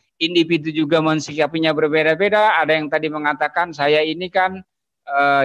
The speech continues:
yakin betul ya." Bahkan apa, beliau tua orangnya Pak Devi ya, kemudian <laughs> pengen jadi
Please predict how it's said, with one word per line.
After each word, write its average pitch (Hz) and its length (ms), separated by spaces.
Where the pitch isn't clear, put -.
yakin 143 360
betul 139 520
ya." 156 400
Bahkan 143 320
apa, 190 560
beliau 175 640
tua 175 400
orangnya 180 400
Pak 165 240
Devi 170 320
ya, 196 160
kemudian 180 480
<laughs> - 40
pengen 185 360
jadi 156 160